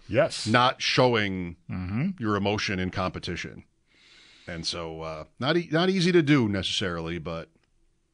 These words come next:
Speaker 2: you miss a shot, like, badly on the golf course, and you, you just look like you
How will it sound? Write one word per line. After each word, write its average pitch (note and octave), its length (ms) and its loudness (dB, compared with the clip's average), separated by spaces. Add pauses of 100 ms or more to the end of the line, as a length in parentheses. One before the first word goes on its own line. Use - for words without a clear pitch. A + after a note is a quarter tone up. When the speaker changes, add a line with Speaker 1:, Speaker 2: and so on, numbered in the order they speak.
(460)
Speaker 2:
you B2 80 4
miss F#3+ 220 6
a - 20 4
shot, F3+ 480 4
like, A#2 160 -2
badly D3 400 6
on C#3+ 80 4
the C3 60 0
golf A#2+ 280 0
course, D#3 460 2 (420)
and B2+ 120 4
you, A#2+ 200 4
you A#2 80 0
just A#2+ 240 0
look A#2+ 300 2
like G#2+ 400 -6
you G2 280 -10